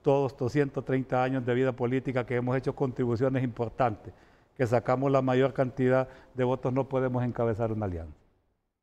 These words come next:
Explíquemelo usted, Renato, o que me lo expliquen ellos, ¿por qué no la podemos encabezar? Yo creo que aquí está la diferencia que el pueblo tiene que entender, ¿ve?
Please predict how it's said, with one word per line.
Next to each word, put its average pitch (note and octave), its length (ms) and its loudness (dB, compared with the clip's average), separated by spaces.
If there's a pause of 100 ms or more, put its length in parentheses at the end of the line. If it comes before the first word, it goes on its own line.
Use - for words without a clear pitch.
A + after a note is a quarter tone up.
(180)
Explíquemelo D3 520 -2
usted, F#3 220 -2
Renato, F3 400 -6 (840)
o A2+ 120 -6
que A#2 120 0
me G#2+ 120 0
lo G#2 60 2
expliquen A#2 460 0
ellos, D#3+ 200 2
¿por A#2+ 160 -4
qué E3 120 2
no G3 80 0
la F#3+ 100 4
podemos E3+ 360 0
encabezar? A2+ 460 -2 (1700)
Yo F#2+ 160 -2
creo G2+ 220 0
que E3+ 120 0
aquí D#3 180 -4
está D3+ 200 0
la D#3 120 2
diferencia A#2 500 0
que A2 100 -8
el G2+ 60 -2
pueblo G#2+ 300 -4
tiene G#2 240 -6
que - 80 -10
entender, G2 520 -2
¿ve? G2+ 140 -8